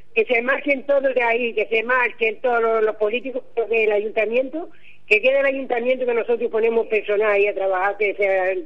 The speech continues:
que sea legal. Se acabaría todo, toda la chuma que está metida ahí, porque ya esto es, no va más. ¿Eh?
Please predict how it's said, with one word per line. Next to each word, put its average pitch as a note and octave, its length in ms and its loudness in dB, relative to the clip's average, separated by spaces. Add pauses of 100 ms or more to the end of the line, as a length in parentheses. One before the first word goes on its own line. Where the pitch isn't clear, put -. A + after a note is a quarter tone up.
(580)
que A3 140 0
sea D4 160 0
legal. C4+ 400 0 (720)
Se A3+ 80 0
acabaría A3+ 560 2
todo, B3+ 180 2 (300)
toda A3+ 260 2
la G#3 160 0
chuma G#3+ 260 0
que G3 100 0
está A3+ 180 0
metida A3+ 340 0
ahí, A#3 220 -2
porque A#3 300 0
ya A#3 180 -2
esto A#3 140 -4
es, A3+ 200 0
no A3 160 0
va G3 100 0
más. F3+ 220 -4 (880)
¿Eh? G#3+ 240 -2